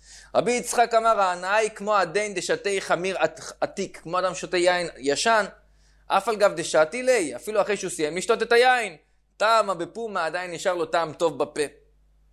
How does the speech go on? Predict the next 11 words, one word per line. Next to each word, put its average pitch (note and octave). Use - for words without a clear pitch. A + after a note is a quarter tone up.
נותנת G#3+
הגמרא F3
הוראה. D3+
רב C3
גידל B3+
אמר, F3+
"האומר G3+
שמועה G3
בשם G#3
אומרה, F#3+
יראה A3+